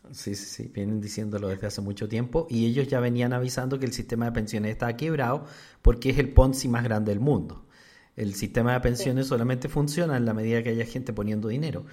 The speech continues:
Speaker 1: pero como las nuevas generaciones no tienen trabajo, nadie está poniendo dinero. Entonces, si no hay empleo y no hay trabajo y no hay nadie poniendo fondos en las pensiones, ¿qué van a retirar los jubilados? Entonces, la solución del sistema fue, ¿cuál fue? Brillante, eliminemos a los jubilados.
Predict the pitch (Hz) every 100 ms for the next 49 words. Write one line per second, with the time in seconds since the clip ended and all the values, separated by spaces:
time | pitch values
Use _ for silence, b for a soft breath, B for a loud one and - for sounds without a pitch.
0 | b b b 113 110 120 113 110 104 135
1 | 135 - 139 135 143 165 127 104 117 131
2 | 147 151 175 175 160 - 160 - b b
3 | 110 120 123 117 117 113 120 123 147 233
4 | 127 95 - - 104 113 110 113 - 101
5 | 117 143 156 156 135 98 101 117 117 143
6 | 135 120 - 95 b b - 110 113 113
7 | 120 135 135 131 131 131 127 123 123 123
8 | 120 123 123 - 139 170 180 - - 110
9 | 117 117 107 107 101 98 104 101 - 110
10 | 151 226 107 101 117 117 135 135 B B
11 | - 98 117 107 117 151 147 147 127 143
12 | 143 131 - 139 - 185 190 262 294 208
13 | 104 123 127 101 90 98 104 104 110 127
14 | 127 110 - 101 113 156 151